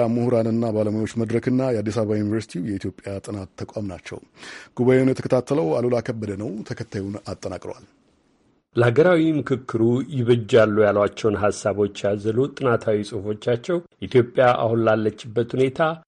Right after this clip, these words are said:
Speaker 2: ለሰነበቱ ፈተናዎቿም ሆነ ጊዜ አመጣሽ ችግሮቿ ተገቢ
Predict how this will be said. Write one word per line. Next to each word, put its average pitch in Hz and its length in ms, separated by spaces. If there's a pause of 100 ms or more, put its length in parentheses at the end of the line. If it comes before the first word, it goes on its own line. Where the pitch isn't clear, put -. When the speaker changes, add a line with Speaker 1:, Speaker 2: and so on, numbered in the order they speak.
(120)
Speaker 2:
ለሰነበቱ 110 640 (100)
ፈተናዎቿም 101 760
ሆነ 113 200 (220)
ጊዜ 127 220
አመጣሽ 104 540
ችግሮቿ 107 480 (260)
ተገቢ 104 300